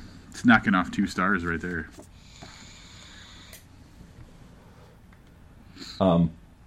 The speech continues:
Speaker 2: so, yeah, that's probably how we're gonna head into our, uh, little summer hiatus from book reviewing.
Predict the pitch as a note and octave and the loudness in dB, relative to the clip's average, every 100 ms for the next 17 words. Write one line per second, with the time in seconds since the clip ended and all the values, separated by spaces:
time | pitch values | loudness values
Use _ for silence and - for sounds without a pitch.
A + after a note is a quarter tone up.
0 | - - B2 A2 G2+ F2 E2 A2 - B2+ | -10 8 10 12 10 8 8 6 8 8
1 | B2 G#2 G#2+ G#2 G2+ G2 F#2+ F2+ G2 F#2+ | 8 8 6 8 8 8 6 6 6 6
2 | F2+ - F2 E2+ E2+ E2 D#2 - D#2+ D#2+ | 4 4 6 8 8 6 4 4 4 4
3 | D#2 D#2+ D#2 - F#2+ F#2 E2 E2 E2 E2 | 4 2 0 2 4 6 4 4 4 6
4 | E2+ E2+ - D#2+ F#2 - G#2+ F2+ G2+ G2 | 6 2 2 2 2 2 2 4 4 6
5 | G2+ G2+ | 4 2